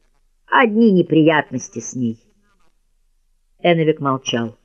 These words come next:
Они вместе смотрели, как независимость скрылась под водой. Часть пятая. Контакт.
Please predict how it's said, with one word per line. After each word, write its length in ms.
Они 280
вместе 340
смотрели, 460
как 240
независимость 880
скрылась 600
под 200
водой. 400
Часть 420
пятая. 420
Контакт. 500